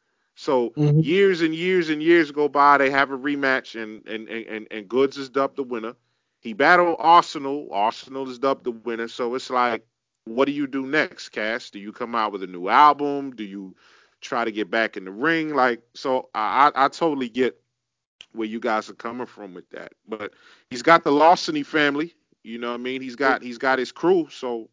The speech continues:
Speaker 1: you know,
Speaker 2: Mm-hmm.
Speaker 1: Cass is Cass. And, and even he got into an issue with Meek, right, Mister Cool?
Speaker 2: Yeah, he did. He did. He definitely did.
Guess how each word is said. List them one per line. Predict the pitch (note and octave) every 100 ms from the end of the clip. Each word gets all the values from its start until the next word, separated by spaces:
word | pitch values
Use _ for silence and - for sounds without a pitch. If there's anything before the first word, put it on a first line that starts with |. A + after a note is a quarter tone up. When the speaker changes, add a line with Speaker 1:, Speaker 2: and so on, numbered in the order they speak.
| _
Speaker 1:
you | _ -
know, |
Speaker 2:
Mm-hmm. | C#3+ D3 D#3
Speaker 1:
Cass | E3 A#2+ C3 -
is |
Cass. | - D#3+ C#3 - -
And, | C#3+ D#3+ D3
and | D3+ D#3
even | A3+ A3+
he | G3 C4+ D4+ A3+ _ - -
got | F3 G3+
into | F3+ F3+ F#3
an | F3+
issue | F3+ -
with | E3 E3
Meek, | D4 -
right, | D#3 A3+
Mister | A#3 -
Cool? | B3 D#4 F#4 - _ _ _ _ _
Speaker 2:
Yeah, | C#3 D#3+
he | D#3
did. | D#3 F#3 F3+ A#2
He | A#2+
did. | C#3 D#3 D#3 G#2+
He | A#2
definitely | C#3+ C#3+ - D3
did. | D3 D3 A#2+ G2+